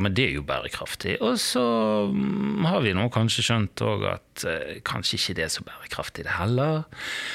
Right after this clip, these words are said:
Så det som er det vi jobber veldig mye med nå, er at vi bruker såkalte sidestrømsprodukter. Altså,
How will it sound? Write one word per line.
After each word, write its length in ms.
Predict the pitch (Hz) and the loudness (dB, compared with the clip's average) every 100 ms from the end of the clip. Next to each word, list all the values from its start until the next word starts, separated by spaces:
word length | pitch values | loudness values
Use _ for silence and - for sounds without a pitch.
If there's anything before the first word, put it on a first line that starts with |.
| - | -8
Så 160 | - 120 | -2 0
det 400 | 107 147 160 123 | 2 4 4 4
som 880 | - 110 104 101 101 - - - - | 4 4 4 4 2 0 -4 -6 -2
er 320 | 135 127 110 | 2 4 4
det 220 | 104 120 | 4 4
vi 160 | 107 104 101 110 | 4 4 4 2
jobber 320 | 107 104 107 | 2 2 2
veldig 320 | 101 117 120 117 | 2 2 4 4
mye 160 | 113 113 | 4 4
med 160 | 110 135 | 4 4
nå, 80 | 160 | 4
er 240 | 127 120 113 | 4 4 2
at 160 | 101 | 0
vi 160 | - 104 | -2 0
bruker 320 | 107 - 101 | 0 2 2
såkalte 560 | 123 - 104 98 - 92 90 - - - | 2 2 0 0 -2 0 0 0 -2 -2
sidestrømsprodukter. 1800 | - - 95 101 120 - - - 113 98 - - - - - - - - | -2 0 2 2 2 0 -2 -2 0 0 -2 -4 -8 -6 -6 -4 -6 0
Altså, 240 | 123 120 | 2 4